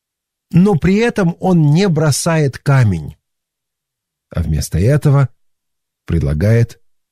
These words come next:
свою милость. Я думаю, что в сознании этой женщины произошел радикальный переворот.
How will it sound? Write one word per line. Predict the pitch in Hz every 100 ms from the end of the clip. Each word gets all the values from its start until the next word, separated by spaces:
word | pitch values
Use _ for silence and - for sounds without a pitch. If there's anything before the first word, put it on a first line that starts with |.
| _
свою | - - 95 87
милость. | 82 87 62 - _ _ _ _ _ _ _ _ _ _ _ _ _ _ _
Я | -
думаю, | 120 175 156 131
что | 110 - 120 113 113 _ _
в | -
сознании | 135 123 135 180 175 127 117
этой | 101 104
женщины | 101 143 180 - - 98 82 _ _ _
произошел | - 104 101 104 156 156 139 _
радикальный | - 107 98 113 - 143 135 127 117
переворот. | - 120 113 127 135 101 -